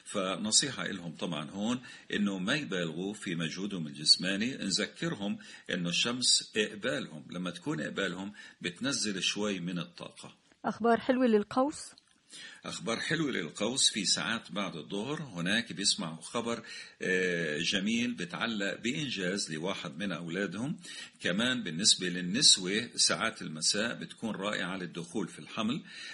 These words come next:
Speaker 1: آه، نسبة من الحظ المالي كمان بيلعب دور معاهم. هذا كله طبعًا في النص الثاني من النهار. بالنص الأول من النهار بيكونوا مشغولين في تنظيم أمورهم البيتية والعائلية.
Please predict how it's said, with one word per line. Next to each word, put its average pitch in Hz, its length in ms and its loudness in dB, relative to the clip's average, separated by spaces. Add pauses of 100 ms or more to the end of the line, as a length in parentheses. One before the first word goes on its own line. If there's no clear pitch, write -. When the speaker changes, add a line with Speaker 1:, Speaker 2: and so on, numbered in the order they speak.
(160)
Speaker 1:
آه، 101 200 2
نسبة 139 360 4
من 117 160 0
الحظ 113 420 -2
المالي 117 460 0
كمان 87 440 -2
بيلعب 80 420 -2
دور 95 240 -2
معاهم. 92 540 -6
هذا 107 220 -2
كله 107 280 -4
طبعًا 95 280 -4
في - 140 -10
النص 98 260 2
الثاني 104 380 0
من 76 160 -10
النهار. 80 360 -16 (320)
بالنص 131 380 2
الأول 131 480 0
من 107 160 0
النهار 95 420 -2
بيكونوا 104 460 -4
مشغولين 104 600 0
في - 200 -4
تنظيم 101 540 -2
أمورهم 101 460 -2
البيتية 87 600 -2
والعائلية. 90 840 -2